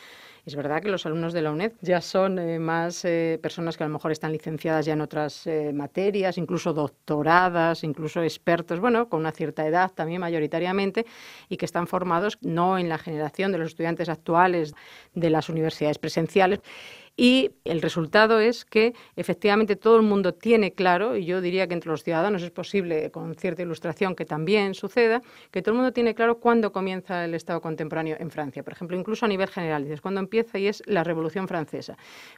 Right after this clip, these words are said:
Pero, eh, la segunda pregunta, ¿cuándo empieza el Estado contemporáneo en España? Ocasiona un silencio abismal. Nadie se atreve a dar un dato.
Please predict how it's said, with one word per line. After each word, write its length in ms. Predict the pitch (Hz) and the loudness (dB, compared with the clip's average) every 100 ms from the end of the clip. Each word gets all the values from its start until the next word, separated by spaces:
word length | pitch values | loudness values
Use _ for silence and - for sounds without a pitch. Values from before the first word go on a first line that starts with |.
| - | 6
Pero, 380 | 220 214 - - | 8 8 6 2
eh, 240 | 202 190 | 2 2
la 220 | 196 190 | 4 4
segunda 340 | 180 208 233 220 | 4 4 4 2
pregunta, 520 | 175 143 135 - - - - _ | 0 -2 -4 -6 -16 -20 -20 _
¿cuándo 320 | - 233 247 | 4 6 6
empieza 460 | 233 214 208 196 190 | 4 2 0 0 -4
el 180 | - 180 | -2 -4
Estado 260 | 170 202 | 0 0
contemporáneo 460 | 190 185 180 180 185 | 0 -2 -2 -2 -4
en 60 | 175 | -6
España? 440 | - 208 220 214 - | -4 -2 -2 -4 -6
Ocasiona 640 | - 170 185 - 214 220 214 | -4 -2 -2 2 2 2 0
un 180 | 202 | -2
silencio 640 | 202 196 185 220 214 226 208 - - _ | -2 0 2 2 2 0 0 -4 -20 _
abismal. 580 | - 160 139 160 147 143 - - 180 | -2 -2 -2 -2 -4 -6 -14 -10 2
Nadie 480 | 202 240 233 214 - - | 6 6 6 4 2 -16
se 200 | - 196 | 0 2
atreve 560 | 180 196 226 240 214 - | 2 4 6 8 6 4
a 140 | 180 | 4
dar 340 | 190 202 208 - _ | 6 4 4 -4 _
un 200 | 233 214 | 4 6
dato. 400 | 170 156 - | 4 0 -6